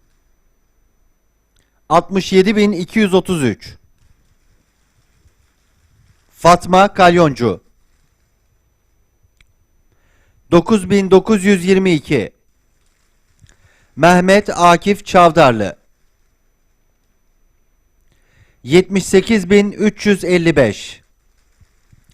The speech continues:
Sümeyye Köroğlu. Üç yüz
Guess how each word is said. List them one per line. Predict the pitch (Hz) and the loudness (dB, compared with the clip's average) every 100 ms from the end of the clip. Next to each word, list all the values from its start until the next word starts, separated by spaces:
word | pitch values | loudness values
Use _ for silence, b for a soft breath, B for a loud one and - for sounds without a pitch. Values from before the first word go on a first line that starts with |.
| _ _ - | _ _ -8
Sümeyye | - 185 190 190 190 208 190 - | -4 0 2 4 4 2 -2 -2
Köroğlu. | 185 160 127 110 98 - _ _ _ _ _ _ _ _ _ _ _ _ _ _ _ _ _ _ _ _ _ _ _ _ _ _ _ _ _ _ _ _ - | 2 4 4 2 -2 -8 _ _ _ _ _ _ _ _ _ _ _ _ _ _ _ _ _ _ _ _ _ _ _ _ _ _ _ _ _ _ _ _ -8
Üç | 220 220 - | -6 -4 -2
yüz | 214 185 | -2 -2